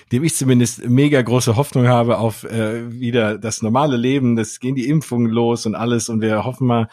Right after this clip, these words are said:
dass wir das ganze Thema dann auch, ja, bis im, im Frühsommer so halbwegs geregelt haben,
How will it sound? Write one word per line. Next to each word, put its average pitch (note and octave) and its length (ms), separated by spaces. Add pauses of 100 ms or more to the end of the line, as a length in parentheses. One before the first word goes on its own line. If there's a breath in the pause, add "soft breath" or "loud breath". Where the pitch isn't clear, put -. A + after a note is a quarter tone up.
(200 loud breath)
dass A2+ 220
wir A#2+ 80
das A2+ 180
ganze A2+ 300
Thema A#2 440 (220 soft breath)
dann G#2 200
auch, A#2 320 (200 soft breath)
ja, - 260
bis - 280
im, A#2 260 (180)
im A#2 120
Frühsommer C3 760
so A#2+ 180
halbwegs C3+ 520
geregelt B2+ 520
haben, B2+ 360